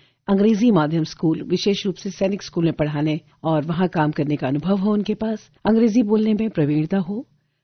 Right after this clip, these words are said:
आईसीटी आवेदक हो, खेल के साथ अतिरिक्त गतिविधियों में अनुभव रखने वाले उम्मीदवारों को प्राथमिकता दी जाएगी। आयु सीमा इक्कीस से पैंतीस वर्ष हो और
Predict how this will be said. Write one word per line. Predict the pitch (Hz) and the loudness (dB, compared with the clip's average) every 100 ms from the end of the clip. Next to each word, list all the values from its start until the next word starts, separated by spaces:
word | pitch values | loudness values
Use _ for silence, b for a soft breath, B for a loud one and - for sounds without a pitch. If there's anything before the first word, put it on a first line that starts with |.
| - | -4
आईसीटी | - 208 233 214 233 | 0 2 0 -2 0
आवेदक | 165 165 175 190 - | 0 0 -2 -4 -2
हो, | 208 | -4
खेल | 196 - 160 | -4 -4 -2
के | 165 | -2
साथ | 160 165 160 - | -4 -4 -4 -6
अतिरिक्त | 160 156 156 - b b b | -4 -2 -2 -8 b b b
गतिविधियों | 180 175 185 190 180 226 | -6 -4 -2 -2 0 0
में | 208 190 | 0 0
अनुभव | 196 185 202 185 | 0 2 2 0
रखने | 151 170 | -2 0
वाले | 151 143 151 | 0 0 -2
उम्मीदवारों | 139 156 147 160 185 | -2 -2 -2 -2 -4
को | 202 131 - _ _ _ | -6 -8 -14 _ _ _
प्राथमिकता | 226 208 175 143 131 | -2 -2 -2 -4 -6
दी | 117 120 | -8 -12
जाएगी। | 139 120 - - _ _ - | -12 -12 -14 -20 _ _ -2
आयु | 233 254 | 0 2
सीमा | - 220 233 - | 0 0 0 -2
इक्कीस | 202 - 220 | -4 0 -4
से | - | -2
पैंतीस | 202 196 196 220 - | -2 0 0 -2 -4
वर्ष | 139 131 - - | -6 -6 -12 -8
हो | 151 190 - _ - | -6 -6 -14 _ -8
और | 160 139 131 | -4 -4 -4